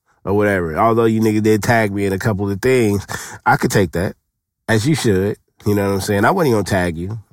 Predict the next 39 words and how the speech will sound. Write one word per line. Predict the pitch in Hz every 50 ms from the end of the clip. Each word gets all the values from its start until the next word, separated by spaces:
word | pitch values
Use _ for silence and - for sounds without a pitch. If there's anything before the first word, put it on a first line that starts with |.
| _ -
I | - 104 117
was | 120 113 104 98
just, | 110 104 101 71
I | 92 107
was | 104 101 95
just | 101 104 104 107 95
gonna | 104 107 104 101
be | 104 107
happy | 110 113 117 110 123 127
that | 113 113 107 107
we | 104 110 107
won | 101 101 110 113 110 107
and | 101 98
got | 104 104 104
on | 104 101 104 98
to | - -
Kansas | - 110 98 95 92 92 87 -
City. | - 98 90 92
That | 92 87
was | 90 80
the | 87
biggest | 90 95 95 87 87 80 78
matchup | 82 85 85 - - 87 78 -
for | - 95 92 85
first | - - 90 85 85 - -
place. | - 85 71 62 60 - - - - - - - - - - -
But | - 113 113
now | 127 156 175 170 160 151 127 117 107 104 107 110 113 - - - - - - - -
we | 107 110
need | 113 117 113
to | 104 104
beat | 98 117 139 143 120
them | 104 101 98
to | 104 101
tie | 92 127 123 123 113 90
for | 80 82
first | - - 78 73 71 -
place. | - 67 64 64 58 58 - - - - - - - - - -
Um, | - 107 113 117 123 123 123 120 117 113 107 101 90 87